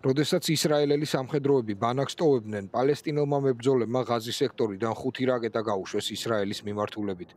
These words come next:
თუმცა ხუთივე გაანეიტრალეს. ისრაელის სამხედრო ოპერაციის საპასუხოდ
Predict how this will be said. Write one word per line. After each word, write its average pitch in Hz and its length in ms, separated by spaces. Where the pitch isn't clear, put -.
თუმცა 135 300
ხუთივე 117 400
გაანეიტრალეს. 104 840
ისრაელის 123 460
სამხედრო 120 460
ოპერაციის 120 580
საპასუხოდ 117 580